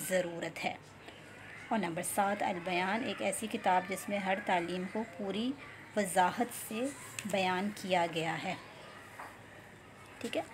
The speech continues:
तो ये, अ, कुरान मजीद का मुख्तसर सा तारुफ़ है और इसको आपने अपने अल्फाज में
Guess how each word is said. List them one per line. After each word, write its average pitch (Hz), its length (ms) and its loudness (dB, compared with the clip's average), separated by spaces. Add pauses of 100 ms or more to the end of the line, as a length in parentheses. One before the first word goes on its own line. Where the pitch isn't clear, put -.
(720)
तो 240 80 6
ये, 233 440 6
अ, 196 540 2
कुरान 190 300 6
मजीद 196 300 0
का 233 220 2
मुख्तसर 285 600 2 (100)
सा 226 240 4 (320)
तारुफ़ 190 400 2
है 285 180 2 (520)
और 196 240 4
इसको 208 480 2
आपने 196 420 0
अपने - 340 -2
अल्फाज 180 540 2
में 220 240 2